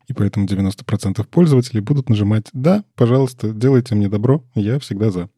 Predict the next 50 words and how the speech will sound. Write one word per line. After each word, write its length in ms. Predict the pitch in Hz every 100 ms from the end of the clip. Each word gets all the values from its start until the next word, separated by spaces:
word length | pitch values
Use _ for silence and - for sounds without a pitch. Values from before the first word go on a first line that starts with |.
| - - -
Вообще 300 | 120 127 151
не 140 | 120
знаем, 300 | 98 107 92
как 200 | 107 101
они 160 | 92 92
реализуют. 520 | 90 90 92 87 -
Ну, 100 | 110
то 120 | 101 101
есть 160 | -
на 120 | 113
данный 240 | 104 113 101
момент 460 | 95 120 175 160 - 151
нету 540 | 113 113 135 120 107
ни 200 | 107 107
одной 240 | 107 107
подробности, 680 | 101 95 104 151 123 - 110
как 220 | 101 117
это 140 | 117 101
будет 300 | 95 95 -
выглядеть. 440 | 165 156 92 82 _
<laughs> 380 | - - - -
Вот. 300 | 104 95 80 - - - -
Есть 180 | 113
какие-то 340 | - 101 110 104
гипотезы. 720 | 98 120 117 107 92 82 78 _ _
Это, 140 | -
я 220 | 117 123 131
причем 280 | 127 135
видел 300 | 120 127 113 101
вообще 260 | 110 117 123
теорию 300 | 110 101 95
заговора, 360 | 120 131 98
что 140 | 92 98
это 140 | 104
Google 340 | 95 127 101
подговорил, 640 | - 98 104 92 98 92 -
э, 440 | 113 104 95 90
кого-то 320 | - 95 95 -
там 180 | 90
сходить 340 | - 104 92 92
к 80 | 95
регулятору, 680 | 87 87 151 160 98 90
чтобы 360 | 131 - 87 90
вот 200 | 87 87
типа: 300 | 107 - 90
«А 100 | 110
давайте-ка 480 | 101 98 123 139 123
вы 120 | 107
там 160 | 104 95
по-, 240 | - 98